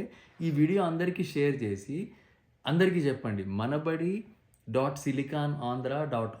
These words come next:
ఆర్గ్. క్లాసెస్ సెప్టెంబర్ నుంచి మొదలవుతున్నాయి. So పిల్లలకి తెలుగు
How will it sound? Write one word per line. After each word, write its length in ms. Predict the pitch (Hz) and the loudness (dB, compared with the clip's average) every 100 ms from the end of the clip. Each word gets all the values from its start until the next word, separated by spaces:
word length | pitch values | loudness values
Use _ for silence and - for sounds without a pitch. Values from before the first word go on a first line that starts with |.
| 113 | -2
ఆర్గ్. 240 | 113 107 | -2 -2
క్లాసెస్ 440 | 92 131 117 185 180 | 0 0 2 -2 0
సెప్టెంబర్ 440 | 147 - 156 156 | -2 0 0 0
నుంచి 180 | 151 147 | -2 -2
మొదలవుతున్నాయి. 600 | 127 117 107 98 98 87 - - _ | -2 -2 -2 -4 -8 -14 -18 -20 _
So 80 | - | -2
పిల్లలకి 580 | 180 170 202 208 208 220 226 - - _ _ - | 2 4 4 2 2 0 -2 -6 -18 _ _ 0
తెలుగు 280 | 151 180 | 4 6